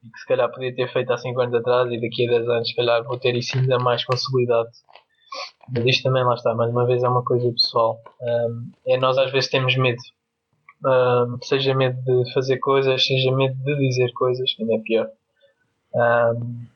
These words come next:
e portanto, eu garantir sempre que temos a máxima frontalidade possível, sempre no sentido com bom senso e honestidade,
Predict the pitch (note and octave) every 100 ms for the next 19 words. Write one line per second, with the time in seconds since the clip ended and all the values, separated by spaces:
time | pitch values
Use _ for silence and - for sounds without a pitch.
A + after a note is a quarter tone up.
0 | - B2+ - C3+ C3+ C#3 C3+ - C3+ C#3
1 | C#3+ C#3 D3 C3+ - C#3 C3 - - C#3
2 | C3+ C3+ C3+ - C3+ C3 C#3+ C3+ C3 C3
3 | B2+ B2+ - C3 B2+ D#3 - _ - B2
4 | A#2+ A#2+ A#2 A#2+ A#2+ A#2+ - _ _ _
5 | - A#2 A#2 A#2+ A#2 - B2+ C3 A2+ A#2
6 | - - A#2+ A#2+